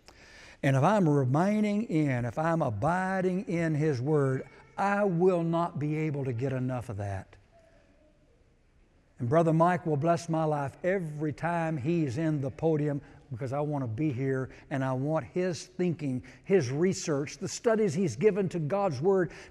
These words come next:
to impregnate my heart and make their way through my life. I'm remaining in the Word. That's a disciple. If you were to back up a few verses to First Timothy chapter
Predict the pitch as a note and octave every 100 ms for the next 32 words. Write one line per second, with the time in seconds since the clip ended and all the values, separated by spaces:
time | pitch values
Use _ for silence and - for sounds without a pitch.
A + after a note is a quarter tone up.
0 | - A#3 C4+ G#3+ G3 - B3+ G#3+ B3+ C4+
1 | G3+ D4 C#4 G#3+ G#3+ D#3 - - F3 D#3+
2 | F#3+ F3+ F3 E3 E3 D#3 D#3+ C#3+ - D#3
3 | D3+ B2 - - - - _ _ _ -
4 | _ C3+ C3 A#2+ A2 B2+ E3+ F#3 F3+ E3+
5 | D#3+ C#3+ B2+ A#2+ G#3+ A3+ A#2 - A2+ C#3+
6 | - - - - - _ _ _ _ _
7 | _ _ _ - - - A#3 C4+ A3+ D3+
8 | G#3 - F#3+ F#3 - C#3 B2+ D3 B2 C3+
9 | C3+ D#3 C3+ C3 - D3 - D3+ C3+ C3
10 | - C3+ - A#2+